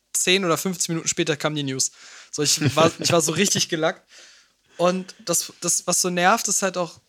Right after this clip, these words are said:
Speaker 1: also wirklich auch bei Derwin James, habt ihr das Play gesehen? Ich hab's aus dem Trainingscamp gesehen, wo sie die Route laufen mit Keenan Allen und er diese Route unterläuft und diesen Pick fängt in, in erstklassiger Manier und ich war schon so richtig hyped auf Derwin James.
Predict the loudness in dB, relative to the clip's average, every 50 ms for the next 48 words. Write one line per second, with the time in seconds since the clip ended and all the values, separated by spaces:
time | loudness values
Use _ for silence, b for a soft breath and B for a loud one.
0 | _ _ -6 -6 -6 -6 -8 _ _ _ _ -8 -2 -2 -2 2 2 2 2 2
1 | 0 0 0 2 2 2 2 -2 -2 -2 -2 -2 -2 -2 -4 -2 -2 -2 0 0
2 | -2 -2 -2 -2 -4 -4 -6 -6 -4 -4 -4 -4 -4 -4 -4 -4 -2 -2 -2 -4
3 | -4 -8 -6 -8 -6 -2 0 0 0 0 B B B B B B B _ -2 0
4 | 0 2 0 0 -2 -4 -6 -4 -2 -2 2 2 2 2 2 0 -6 -6 -4 -2
5 | -2 -2 -2 -2 0 0 0 2 0 0 -2 -4 -2 -2 -2 -4 -4 -4 -4 -4
6 | -2 0 0 0 0 0 -2 0 2 2 2 2 0 -2 -6 -8 -8 -6 -6 -6
7 | -6 -8 -6 -6 -6 -6 -6 -6 -4 -2 -4 -4 -4 -8 -10 -12 -12 -10 -12 -14
8 | -12 -6 -2 0 0 0 0 -2 -2 -2 -2 -2 -2 -4 -4 -4 -4 -4 -4 -2
9 | -2 -2 -2 -2 -6 -6 -4 0 0 0 0 0 -2 -2 -2 -4 -6 -6 -6 -6
10 | -4 -2 0 0 -2 -2 -4 -8 -6 -4 -4 -4 -4 -4 -2 -2 -2 -2 -4 -8
11 | -10